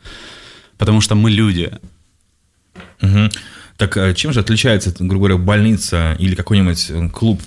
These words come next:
Speaker 2: Ну, да, могут же собраться люди, которые понимают, что у них там много проблем, каких-то психологических, душевных, духовных, да?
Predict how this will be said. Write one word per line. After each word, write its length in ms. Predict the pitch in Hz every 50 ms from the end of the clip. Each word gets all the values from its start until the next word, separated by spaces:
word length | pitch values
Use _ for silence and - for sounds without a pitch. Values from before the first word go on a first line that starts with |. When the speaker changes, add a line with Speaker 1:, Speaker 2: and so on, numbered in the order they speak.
| -
Speaker 2:
Ну, 260 | - - 104 135 127 - - -
да, 180 | 98 90 120 135
могут 320 | 92 101 139 156 123 117
же 80 | 104 101
собраться 420 | 95 - 113 123 135 123 - - 117
люди, 440 | 131 170 185 123 92 80 78 78 78 - _ _ _ _ _ _ _ _ _
которые 380 | - 101 98 - 131 117 107 95
понимают, 400 | - 107 107 113 127 131 110 101
что 160 | - - 101
у 40 | 101
них 180 | 104 101 92 -
там 140 | 95 85
много 240 | 92 107 107 95 92
проблем, 400 | 85 - 95 92 98 123 139 139
каких-то 340 | - - 98 92 - - -
психологических, 640 | - - - - 110 98 104 110 101 - - 90 90
душевных, 440 | 85 95 92 - 104 95 95 90 82
духовных, 460 | 90 98 87 101 101 90 87 85 80
да? 220 | 87 98 113 127